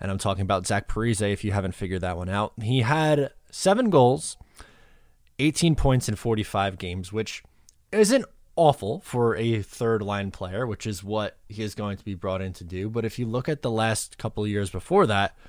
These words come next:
twenty-five goals, sixty-nine games, twenty-eight goals, seventy-four games. Now, I'm not crazy and gonna say he's gonna go back to giving you twenty-five plus goals, but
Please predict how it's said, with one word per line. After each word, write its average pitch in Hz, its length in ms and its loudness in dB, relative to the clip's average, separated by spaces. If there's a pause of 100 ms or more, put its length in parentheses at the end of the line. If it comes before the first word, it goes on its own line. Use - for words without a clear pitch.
(360)
twenty-five 170 500 6
goals, 131 260 8
sixty-nine 107 520 0
games, 98 340 -2
twenty-eight 110 460 0
goals, 98 260 0
seventy-four 107 560 -4
games. - 360 -16
Now, 92 260 -10 (540)
I'm 147 120 2
not 156 200 4
crazy 131 380 2
and 123 100 4
gonna 117 120 4
say 127 200 0
he's 113 160 0
gonna 120 160 0
go 113 140 4
back 117 260 4
to 120 120 0
giving 110 240 2
you 104 80 2
twenty-five 151 680 2
plus 101 320 -4
goals, 98 280 -4
but 110 380 0